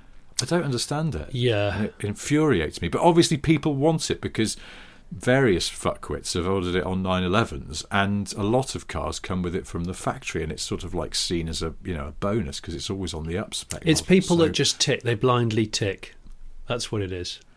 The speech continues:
Speaker 1: Do you think?
Speaker 2: That's blind ticking. It's, it must be better 'cause I've added it to the list. And I think,
Speaker 1: Well
Speaker 2: we've said this before, almost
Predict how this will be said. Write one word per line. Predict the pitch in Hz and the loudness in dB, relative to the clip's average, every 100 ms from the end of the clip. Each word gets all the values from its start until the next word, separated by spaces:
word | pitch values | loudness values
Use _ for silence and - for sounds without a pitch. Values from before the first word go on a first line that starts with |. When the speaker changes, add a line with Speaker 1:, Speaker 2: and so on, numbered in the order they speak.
| _ _ _ - | _ _ _ -20
Speaker 1:
Do | - | -8
you | 107 | -2
think? | 147 135 | 4 6
Speaker 2:
That's | 185 | 6
blind | 185 185 156 | 6 6 6
ticking. | 165 180 92 85 | 4 0 -2 -2
It's, | 139 131 - | -2 0 0
it | 151 147 | 0 4
must | 156 - | 2 4
be | 147 | 4
better | 143 120 101 | 4 2 0
'cause | 95 107 | 0 0
I've | 101 | 2
added | 107 98 101 | 2 2 -2
it | - | -2
to | - | -2
the | 101 | 0
list. | 107 87 - - - - | 0 0 -6 -8 -8 -6
And | 110 | -2
I | 104 | -2
think, | - 110 - | 0 -2 0
Speaker 1:
Well | 170 170 170 165 143 | 2 6 6 6 4
Speaker 2:
we've | 123 | 2
said | - 110 | 2 0
this | 107 | 0
before, | - - 113 98 | -4 0 0 2
almost | 110 104 - | 2 0 0